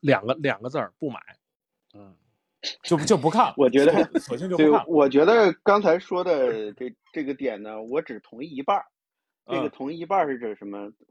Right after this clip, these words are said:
Speaker 3: 丰田中国和两个合资公司，这是他们肯定是要做区分的。丰田中国就是站在什么战略呀、
Speaker 2: 嗯。
Speaker 3: 技术啊，这些东西来讲啊。
Speaker 2: 对，所谓品牌的大层面。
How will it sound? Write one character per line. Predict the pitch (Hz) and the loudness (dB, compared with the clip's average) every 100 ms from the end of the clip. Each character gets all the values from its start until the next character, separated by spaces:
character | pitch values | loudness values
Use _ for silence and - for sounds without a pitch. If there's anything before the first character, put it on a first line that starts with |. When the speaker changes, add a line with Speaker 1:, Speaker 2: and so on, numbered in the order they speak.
| _ | _
Speaker 3:
丰 | - 240 | -6 -4
田 | 233 - 151 | -4 -8 -4
中 | 202 208 | -6 -6
国 | - 98 127 | -10 -8 -10
和 | - 151 | -8 -4
两 | 185 127 | -2 -4
个 | 98 | -6
合 | - 131 | -10 -10
资 | 170 | -8
公 | 185 202 | -10 -10
司， | - 226 285 - | -10 -12 -10 -4
这 | 151 | -4
是 | 117 98 | -4 -10
他 | - 151 | -10 -8
们 | 185 | -8
肯 | - | -12
定 | 98 | -14
是 | 92 | -14
要 | 98 | -14
做 | 92 98 | -12 -14
区 | - 95 | -14 -18
分 | 95 92 | -16 -16
的。 | 82 _ _ _ _ _ | -18 _ _ _ _ _
丰 | 170 165 | -4 -2
田 | 156 | 0
中 | 160 | 0
国 | 143 107 110 | -2 -4 -4
就 | 131 | -6
是 | 110 | -10
站 | - 135 120 | -6 -4 -2
在 | 117 107 | -4 -4
什 | 101 104 | -8 -12
么 | 107 | -10
战 | 110 170 127 | 0 0 0
略 | 120 117 | -4 -4
呀、 | 110 104 | -4 -6
Speaker 2:
嗯。 | 104 | -10
Speaker 3:
技 | - 170 | -10 -10
术 | 135 120 104 | -10 -8 -8
啊， | 101 95 | -8 -8
这 | 98 127 | -12 -12
些 | 110 | -12
东 | 101 101 | -10 -8
西 | 123 | -6
来 | |
讲 | 113 | -6
啊。 | |
Speaker 2:
对， | 98 | -6
所 | 117 | -2
谓 | 127 156 | 2 2
品 | - 139 117 | 0 -4 -2
牌 | 120 135 | 0 0
的 | 175 | 0
大 | 175 180 | 0 -2
层 | 131 | -2
面。 | 113 | -16